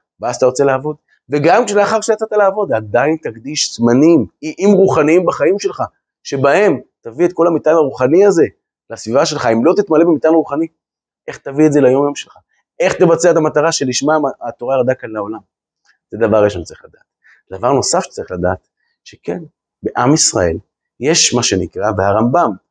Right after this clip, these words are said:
שהרבה מצטטים אותו בעניין הזה שאסור ליפול על הציבור, ואסור ללמוד תורה בלי פרנסה, כולם מכירים את החלק הזה, אבל לא מכירים את החלק הנוסף שאומר הרמב"ם, שיש שבט לוי, ששבט לוי אין לו נחלה,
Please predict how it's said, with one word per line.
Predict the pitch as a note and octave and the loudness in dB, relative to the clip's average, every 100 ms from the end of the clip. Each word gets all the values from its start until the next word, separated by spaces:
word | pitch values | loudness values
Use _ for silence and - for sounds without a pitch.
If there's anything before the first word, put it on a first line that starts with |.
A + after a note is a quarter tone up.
| _ | _
שהרבה | - F2+ G2 C3 | -20 -10 -2 0
מצטטים | A#2 F#2 F#2 G#2 B2+ | 0 -6 -12 -12 -10
אותו | G#2+ F#2 | -10 -10
בעניין | F2+ G#2 G#2+ | -6 -4 -4
הזה | F#2 | -6
שאסור | - - - - A2 G#2 | -16 -18 -18 -6 -2 2
ליפול | G#2+ G#2 A#2 G#2+ G2+ _ _ _ - | 2 2 0 0 -2 _ _ _ -4
על | A2+ | -4
הציבור, | A2 G#2+ G#2 B2 F#2+ | -2 -2 0 0 0
ואסור | G2 F#2+ - - - D3 C3+ A#2+ - _ _ | -2 -4 -8 -18 -2 2 2 0 -8 _ _
ללמוד | A2 B2 B2+ | -4 -4 0
תורה | A#2+ C3 | 0 2
בלי | A#2 A#2+ C3+ | 0 -2 0
פרנסה, | A#2 A2 - A#2 | -2 -2 -2 -2
כולם | - D3+ | -2 0
מכירים | D#3+ C3+ D3+ | 0 0 -4
את | A#2 | -4
החלק | C#3 C#3+ | -6 -6
הזה, | A#2 C3+ | -4 -4
אבל | G#2+ | -2
לא | C3+ | -4
מכירים | G#3+ - F#3+ | -6 -4 -6
את | F#3+ | -4
החלק | - D#3+ D#3 | -2 0 0
הנוסף | A#2+ - - | -2 -4 -8
שאומר | - B2 G#2 | -4 0 2
הרמב"ם, | F#2 F2+ F2+ E2+ _ _ - | 2 0 -4 -6 _ _ -6
שיש | D#3 - | -2 2
שבט | G3 G#3+ G3 | 2 2 2
לוי, | F3+ A2+ G2 - _ _ _ | 2 2 -4 -8 _ _ _
ששבט | - F3 G3 | -6 -2 0
לוי | D3+ C#3+ F#3+ G#3 _ _ _ _ _ _ _ | 0 0 0 -2 _ _ _ _ _ _ _
אין | - | -6
לו | A#2 | 0
נחלה, | C#3 C3+ C3+ A2+ | 0 0 0 0